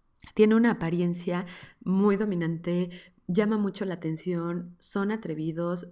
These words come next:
son como, como que imponen. Este estilo impone.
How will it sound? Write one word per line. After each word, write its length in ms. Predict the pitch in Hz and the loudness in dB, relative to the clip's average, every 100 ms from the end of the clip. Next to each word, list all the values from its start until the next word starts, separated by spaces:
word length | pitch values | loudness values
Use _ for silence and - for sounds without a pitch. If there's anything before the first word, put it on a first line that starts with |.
| _ | _
son 540 | - - 185 202 - _ - | -10 -6 -4 -4 -6 _ -4
como, 500 | 254 269 226 - _ _ _ _ - | 0 0 -2 -10 _ _ _ _ -6
como 200 | 196 180 | -4 -2
que 100 | 190 | -2
imponen. 520 | 185 180 190 143 131 | -2 0 0 0 -2
Este 240 | 226 226 302 | -4 -2 -2
estilo 380 | - 233 254 - | 0 2 2 0
impone. 580 | 165 147 - 113 - | -4 -4 -6 -8 -10